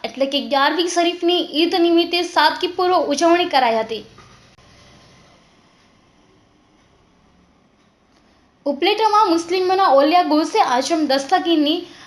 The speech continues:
ગ્યારમી શરીફનો દિવસ હોય, જેના સંદર્ભમાં આજના પવિત્ર દિવસે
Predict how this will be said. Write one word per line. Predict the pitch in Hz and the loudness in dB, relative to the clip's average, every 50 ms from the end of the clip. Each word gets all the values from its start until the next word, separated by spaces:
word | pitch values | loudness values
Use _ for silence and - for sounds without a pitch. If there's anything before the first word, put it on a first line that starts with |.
| - 226 | -10 -2
ગ્યારમી | 240 294 302 311 339 349 415 415 | 0 2 4 4 4 4 2 0
શરીફનો | 415 - 381 370 370 370 - 339 330 349 | 0 0 -2 -2 -2 -4 -2 0 0 2
દિવસ | 277 302 330 330 330 - - - | 2 2 0 0 0 -4 -8 -8
હોય, | 269 302 - 185 - - - - _ _ _ _ - - | -4 -4 -2 -4 -4 -10 -18 -20 _ _ _ _ -10 -2
જેના | 330 330 349 359 381 | 0 2 2 4 2
સંદર્ભમાં | 392 392 415 415 403 403 427 427 427 - - 302 320 359 370 370 - - - 302 | 2 2 0 0 2 2 2 0 0 -4 -2 0 2 2 0 -2 -8 -10 -2 2
આજના | 330 370 349 - 392 392 381 392 381 | 2 2 2 2 0 2 2 2 4
પવિત્ર | 381 339 330 392 392 - - 466 466 453 | 4 2 2 2 0 2 4 2 4 4
દિવસે | 415 370 370 - - 285 - | 2 0 0 -2 -4 -4 -6